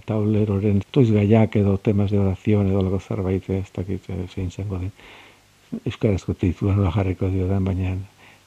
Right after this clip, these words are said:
haren simbologia pixka bat, ez da, eta hain zuzen hori guztia, pixka bat pentsatuz lehen esan dizuedan desertien gora hori nolapait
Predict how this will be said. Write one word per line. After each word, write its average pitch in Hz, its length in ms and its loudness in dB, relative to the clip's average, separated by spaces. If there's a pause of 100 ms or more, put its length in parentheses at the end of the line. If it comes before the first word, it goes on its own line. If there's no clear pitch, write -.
(160)
haren 113 240 4
simbologia 117 680 4
pixka 107 340 -4
bat, 104 260 -2
ez 98 140 -8
da, 101 120 -4
eta - 260 -8 (140)
hain 123 160 6
zuzen 127 340 4
hori 127 180 4
guztia, 123 460 2 (580)
pixka 135 240 -8
bat 113 120 -6
pentsatuz 110 520 -6 (120)
lehen 117 200 -2
esan 107 240 -6
dizuedan 92 560 -2
desertien 98 540 -2
gora 92 300 0
hori 92 220 -2 (540)
nolapait 101 640 2